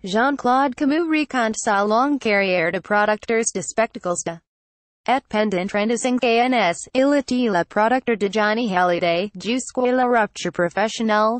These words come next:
il y a sept ans. Portant, C E S derniers mois, Lester Homme s'est reproché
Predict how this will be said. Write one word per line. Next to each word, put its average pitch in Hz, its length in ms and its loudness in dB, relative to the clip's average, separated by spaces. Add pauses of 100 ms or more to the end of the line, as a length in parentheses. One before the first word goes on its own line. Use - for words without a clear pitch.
il 233 80 0
y 254 200 0
a 185 280 2
sept 175 320 -2
ans. 185 600 -2 (720)
Portant, 214 400 0 (120)
C 269 520 2
E - 0 -
S 233 240 0
derniers 247 480 0
mois, 208 500 0
Lester 226 480 0
Homme 196 220 2
s'est 180 360 0
reproché 226 680 0